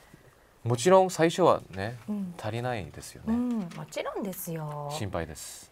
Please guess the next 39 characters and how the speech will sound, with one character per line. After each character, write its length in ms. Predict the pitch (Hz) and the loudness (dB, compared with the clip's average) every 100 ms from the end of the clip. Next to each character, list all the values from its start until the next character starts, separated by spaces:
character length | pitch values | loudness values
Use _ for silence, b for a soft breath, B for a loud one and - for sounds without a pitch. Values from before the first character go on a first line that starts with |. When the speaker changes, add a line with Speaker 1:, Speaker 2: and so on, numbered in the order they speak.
| - | -12
Speaker 2:
は 260 | - - - | -10 -10 -8
あ、 0 | |
で 80 | 214 | -6
も 200 | 202 170 | -2 0
皆 180 | 180 240 | 0 0
さ 140 | 254 | 0
ん 100 | 202 | 2
応 160 | 208 220 | 4 4
援 60 | 226 | 2
し 60 | |
て 80 | 226 | 2
く 80 | 220 | 2
れ 80 | 220 | 2
て 100 | 208 | 2
る 80 | |
と 80 | 196 | 0
思 100 | 170 165 | -2 -4
い 20 | |
ま 140 | 165 | -2
す 80 | 320 | 2
よ。 100 | 349 | 4
こ 80 | 277 | 4
う 40 | |
や 40 | 220 | 2
っ 40 | |
て 100 | 202 | 0
コ 100 | 202 | 0
メ 160 | 202 202 | 0 0
ン 60 | |
ト 100 | 202 | -2
見 140 | 202 208 | -2 -2
て 140 | 185 | -2
も、 360 | 208 311 294 B B B 190 | 4 6 4 B B B -6
「や 100 | 196 | -6
っ 40 | - | -2
た 100 | 311 | -2
ね」 260 | 330 349 349 - | 0 0 -2 -8
と 80 | 214 | -6
か、 180 | 202 | -6